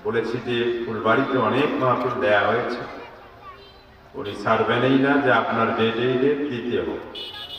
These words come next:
তাকে যারা সহযোগিতা করছেন, তাদের সবাইকে ধন্যবাদ জানাই। বিশেষ করে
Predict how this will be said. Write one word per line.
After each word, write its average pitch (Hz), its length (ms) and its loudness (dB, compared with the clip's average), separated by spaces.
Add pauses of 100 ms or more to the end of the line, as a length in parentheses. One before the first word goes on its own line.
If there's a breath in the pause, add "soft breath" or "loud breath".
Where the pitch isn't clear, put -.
(1600)
তাকে 151 300 2
যারা 170 200 4
সহযোগিতা 160 800 4
করছেন, 165 480 0
তাদের 147 280 4
সবাইকে 151 540 2
ধন্যবাদ 127 640 0
জানাই। 117 320 2
বিশেষ 147 580 0
করে 139 400 4